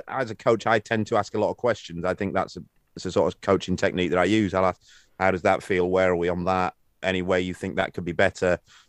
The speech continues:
And I think you see, again, say you're working on second serves, and six weeks down the line, there's no improvement in the second serve.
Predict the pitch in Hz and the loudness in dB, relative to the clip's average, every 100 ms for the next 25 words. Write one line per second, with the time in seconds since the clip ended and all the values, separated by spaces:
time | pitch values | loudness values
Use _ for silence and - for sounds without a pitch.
0 | - 113 156 175 147 - 139 156 147 - | -2 0 2 0 0 -4 -6 -8 -14 -6
1 | 139 139 107 - 160 170 160 151 135 127 | 2 2 2 4 6 8 8 6 4 0
2 | 120 120 - 101 - 123 76 67 101 - | 0 -2 -2 -6 2 4 4 -2 -8 -14
3 | _ _ _ _ _ _ _ _ - 113 | _ _ _ _ _ _ _ _ -4 0
4 | 110 104 98 - _ - - 131 - 127 | 2 2 0 -4 _ -10 -2 -2 -2 -4
5 | 113 - 110 107 98 113 123 95 92 92 | -2 0 2 4 4 4 4 4 2 0
6 | 98 101 107 101 98 107 98 95 - 92 | 0 2 4 2 0 -4 -4 -6 -6 -8
7 | - 95 - - 127 107 55 - | -6 -8 -8 0 4 4 2 -8